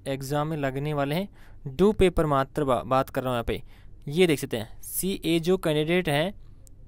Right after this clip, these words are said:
असिस्टेंट कैंडिडेट असेसमेंट हैं, ईओएसी end of semester examination। ईओएसी का मतलब होता है सेमेस्टर एग्जामिनेशन, end of semester examination। एलजी का मतलब होता है ग्रेड लेटर होगा, जीपी का मतलब होता है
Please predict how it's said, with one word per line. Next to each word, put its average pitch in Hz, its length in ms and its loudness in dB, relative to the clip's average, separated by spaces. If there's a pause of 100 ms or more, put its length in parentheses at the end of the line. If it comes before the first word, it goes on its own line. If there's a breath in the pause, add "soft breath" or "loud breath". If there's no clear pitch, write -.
(140)
असिस्टेंट 135 600 -6 (680)
कैंडिडेट 151 420 0 (400 soft breath)
असेसमेंट 165 540 -2
हैं, 165 240 -2 (480 soft breath)
ईओएसी 165 920 2 (280)
end 156 240 0
of 180 160 4
semester 160 560 0
examination। 127 560 -2 (600 soft breath)
ईओएसी 160 680 2
का 160 80 -2
मतलब 151 280 -2
होता 147 180 0
है 202 140 -2 (160)
सेमेस्टर 147 640 -6
एग्जामिनेशन, 135 400 -4
end 135 340 -4
of 180 120 -4
semester 131 440 -6
examination। 143 420 -2 (440 loud breath)
एलजी 151 320 2
का 170 100 0
मतलब 156 240 0
होता 156 180 0
है 170 80 0
ग्रेड 147 300 2
लेटर 156 260 -2
होगा, 156 280 -2
जीपी 147 400 -2
का 147 100 -4
मतलब 139 280 -2
होता 135 180 -2
है 208 120 0